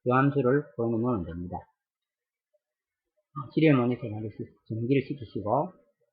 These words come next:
그다음에 이제 프로그램으로 가셔가지고, 루프 위에 여기다가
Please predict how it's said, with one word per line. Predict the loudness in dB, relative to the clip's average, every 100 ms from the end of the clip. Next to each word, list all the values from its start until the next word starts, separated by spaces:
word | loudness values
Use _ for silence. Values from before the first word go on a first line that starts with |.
| _ _ _
그다음에 | -12 -8 -8 -8
이제 | -8 -10 -18 _ _ -4
프로그램으로 | 0 0 0 -2
가셔가지고, | -6 -6 -8 -6 -6 -6 -6 -14 _ _ _ -2
루프 | 0 0 2 4
위에 | 6 6 4 -4 _ 0 2
여기다가 | 2 0 0 0 -2